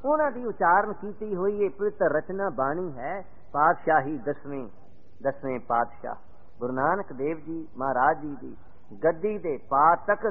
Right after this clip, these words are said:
ਦੇ ਸ਼ਾਹ ਮਾਲਕ ਦਸਵੇਂ ਪਾਤਸ਼ਾਹ ਧੰਨ ਗੁਰੂ ਗੋਬਿੰਦ ਸਿੰਘ ਸਾਹਿਬ ਜੀ ਦਸ਼ਮੇਸ਼ ਪਿਤਾ ਜੀ ਵਰਣਨ ਕਰ ਰਹੇ ਨੇ। ਜੋ ਸ਼ਹਿਨਸ਼ਾਹ ਔਰੰਗਜ਼ੇਬ ਨੂੰ ਫਤਿਹ ਦਾ ਪੱਤਰ ਲਿਖ ਰਹੇ ਨੇ, ਉਹਦਾ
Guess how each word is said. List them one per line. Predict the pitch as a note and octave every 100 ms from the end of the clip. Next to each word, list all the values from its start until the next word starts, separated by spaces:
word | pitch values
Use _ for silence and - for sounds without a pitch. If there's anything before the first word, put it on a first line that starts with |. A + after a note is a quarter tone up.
| D3+
ਦੇ | D3
ਸ਼ਾਹ | - - B3+ C4+
ਮਾਲਕ | A3+ F3 D3 - - - - -
ਦਸਵੇਂ | E3+ E3+ G3+ C#4+
ਪਾਤਸ਼ਾਹ | A#3 F#3+ F3+ - D#3 B2 - - -
ਧੰਨ | B2+ E3
ਗੁਰੂ | D#3 E3 D3+
ਗੋਬਿੰਦ | B2+ C#3 F#3+
ਸਿੰਘ | D#3+ C#3+
ਸਾਹਿਬ | C#3+ C#3+ C3+
ਜੀ | C3 C3+ C#3 - -
ਦਸ਼ਮੇਸ਼ | C#3+ D3 D3 G3+ G#3
ਪਿਤਾ | D3+ D3 C3
ਜੀ | A2+ A#2+ - - -
ਵਰਣਨ | A#2+ D3 D#3 C#3
ਕਰ | B2+ A2+
ਰਹੇ | G#2+ G#2
ਨੇ। | G2+ F#2+ - - -
ਜੋ | D3 F3
ਸ਼ਹਿਨਸ਼ਾਹ | - D#3+ A3+ A3+ E3 D#3
ਔਰੰਗਜ਼ੇਬ | C#3+ E3 F3+ D3 F3 G3
ਨੂੰ | E3 C#3 - - - E3
ਫਤਿਹ | F3 G#3
ਦਾ | F3
ਪੱਤਰ | D3+ D3+ - C#3
ਲਿਖ | C#3 C3+
ਰਹੇ | C#3 A#2+
ਨੇ, | C3 F#3 - - F3+
ਉਹਦਾ | G3+ E3